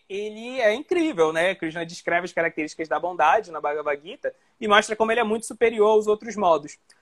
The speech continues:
Só que o modo da bondade, ele ainda tem duas limitações, né? O modo da bondade pode fazer com que a gente fique muito acomodado,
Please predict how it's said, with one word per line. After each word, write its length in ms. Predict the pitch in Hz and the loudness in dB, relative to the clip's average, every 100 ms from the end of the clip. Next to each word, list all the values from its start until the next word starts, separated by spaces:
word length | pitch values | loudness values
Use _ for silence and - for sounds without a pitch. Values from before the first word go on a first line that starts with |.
| _ - | _ -4
Só 180 | 294 | -2
que 80 | 294 | 0
o 40 | 294 | 2
modo 180 | 269 | 2
da 80 | 269 | 2
bondade, 420 | 269 262 226 226 | 0 2 2 2
ele 120 | 247 247 | -2 -6
ainda 140 | 240 | -8
tem 220 | 247 247 | -8 -12
duas 240 | 214 254 233 | -6 -6 -6
limitações, 800 | 254 247 269 269 202 160 - _ _ _ - | -8 -6 -4 -4 -6 -8 -12 _ _ _ -10
né? 200 | 139 135 _ _ | -10 -10 _ _
O 60 | 180 | 0
modo 200 | 185 214 | 4 4
da 80 | 220 | 2
bondade 440 | 220 208 196 196 | 0 4 4 2
pode 200 | 208 202 | -2 -2
fazer 280 | 214 196 185 | -2 -4 -6
com 100 | 190 | -8
que 80 | 190 | -8
a 40 | |
gente 320 | 180 190 - | -8 -10 -12
fique 280 | 185 202 190 | -10 -8 -4
muito 280 | 190 247 277 | 0 2 2
acomodado, 680 | 247 214 202 160 156 196 | 2 2 4 6 6 6